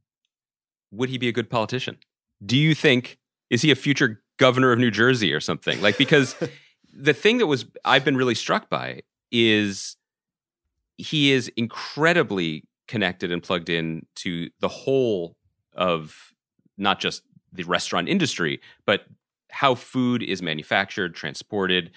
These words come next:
Speaker 1: delivered, who gets it, who doesn't, everything in this country. He's obviously become a lot more politically engaged in the last few years, as anyone who follows him on Twitter knows.
Speaker 2: Mm-hmm.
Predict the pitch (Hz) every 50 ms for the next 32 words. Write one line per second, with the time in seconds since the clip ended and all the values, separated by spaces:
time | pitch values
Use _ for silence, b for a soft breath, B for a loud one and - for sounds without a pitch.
0 | b b _ - 80 80 95 98 87 95 92 87 - 101 92 - 95 90 - -
1 | 90 - 98 90 82 87 85 82 - 80 73 - 110 117 107 110 98 87 - 76
2 | 78 80 73 - - 127 92 - 78 78 - 101 92 92 87 - 82 80 - 85
3 | 80 78 76 80 82 78 - - 87 78 80 - 80 78 78 73 78 73 73 71
4 | - 82 73 71 71 73 - - - 76 71 71 71 73 71 71 80 73 80 78
5 | 78 73 73 69 71 - - 78 67 69 69 73 73 71 71 65 - - 85 71
6 | 71 76 92 113 101 78 71 - B